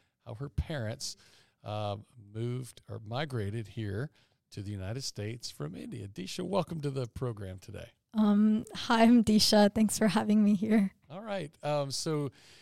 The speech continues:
Speaker 1: you wanna talk about your parents individually? They weren't married when they came over?
Speaker 2: No, they were not.
Speaker 1: Okay, so we'll talk about 'em individually and then a little bit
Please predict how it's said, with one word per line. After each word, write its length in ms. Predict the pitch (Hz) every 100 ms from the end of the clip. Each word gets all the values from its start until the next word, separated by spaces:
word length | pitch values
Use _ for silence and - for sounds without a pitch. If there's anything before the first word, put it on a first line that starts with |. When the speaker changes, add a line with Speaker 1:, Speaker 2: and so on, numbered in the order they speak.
| _
Speaker 1:
you 120 | 147
wanna 120 | 160 151
talk 300 | - 160 165
about 160 | 156
your 100 | 151
parents 440 | 139 160 156 151 -
individually? 960 | 147 143 135 160 160 180 180 185 180
They 240 | 143 143 143
weren't 240 | 147 147
married 360 | 131 135 131 -
when 140 | 127
they 80 | 120
came 300 | - 127 123
over? 480 | 117 117 127 131 175
Speaker 2:
No, 220 | 226 196
they 140 | 202
were 140 | 214 214
not. 140 | 202
Speaker 1:
Okay, 100 | 214
so 160 | - 127
we'll 120 | 123
talk 240 | - 127
about 260 | 135 127 127
'em 100 | 127
individually 720 | 127 123 117 127 117 123 123
and 140 | 113 110
then 300 | 110 110 -
a 120 | 113
little 240 | 104 110 101
bit 180 | 107